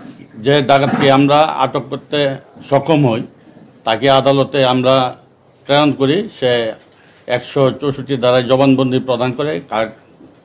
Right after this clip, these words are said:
কে কে এই ঘটনার সাথে সম্পৃক্ত ছিল। পরবর্তীতে আমরা আমাদের তথ্য প্রযুক্তি এবং গোয়েন্দা তথ্যের মাধ্যমে বাকি যে ডাকাত দল ছিল, আরও সাতজন ডাকাতকে আটক করতে সক্ষম হই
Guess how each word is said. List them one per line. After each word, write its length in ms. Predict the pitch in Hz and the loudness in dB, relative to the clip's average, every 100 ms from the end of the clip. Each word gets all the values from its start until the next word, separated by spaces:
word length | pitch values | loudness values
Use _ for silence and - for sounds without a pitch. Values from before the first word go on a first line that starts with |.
| _ - | _ -6
কে 140 | 131 | -6
কে 140 | 127 135 | -2 -2
এই 240 | 131 120 | -2 -4
ঘটনার 340 | 110 110 127 127 | -4 -4 -4 -6
সাথে 280 | 123 123 | -8 -10
সম্পৃক্ত 440 | 120 127 117 113 131 | -6 -8 -8 -12 -12
ছিল। 320 | - 117 131 226 _ _ _ _ _ | -10 -6 -6 -6 _ _ _ _ _
পরবর্তীতে 600 | 139 165 156 - 110 98 - _ _ _ _ _ - | 0 2 0 -2 -4 -6 -8 _ _ _ _ _ -6
আমরা 320 | 120 127 139 | -2 0 0
আমাদের 460 | 175 117 120 120 120 | 0 -2 -4 -4 -6
তথ্য 300 | 127 117 147 | -6 -6 -8
প্রযুক্তি 460 | 127 139 139 139 156 | -6 -4 -4 -6 -6
এবং 500 | 151 113 117 113 107 | -4 -2 -2 -4 -4
গোয়েন্দা 360 | 117 127 123 | -4 -2 -2
তথ্যের 380 | 120 117 - 127 | -2 -6 -8 -6
মাধ্যমে 400 | 127 117 127 143 - 104 | -6 -4 -2 -2 -4 -6
বাকি 260 | 113 113 | -6 -6
যে 180 | 107 113 | -6 -6
ডাকাত 300 | 104 117 120 | -4 -4 -4
দল 220 | 113 117 | -4 -6
ছিল, 320 | 104 113 123 208 - _ _ - | -6 -8 -6 -8 -14 _ _ -10
আরও 260 | 107 117 120 | -4 -2 -2
সাতজন 420 | 131 120 120 117 | -2 -4 -4 -2
ডাকাতকে 540 | 123 120 - - 135 | -2 -2 -8 -8 -6
আটক 280 | - 127 131 - | -2 -4 -4 -10
করতে 280 | - 120 107 | -14 -10 -8
সক্ষম 420 | 110 - 123 135 | -10 -8 -6 -4
হই 120 | 165 | -4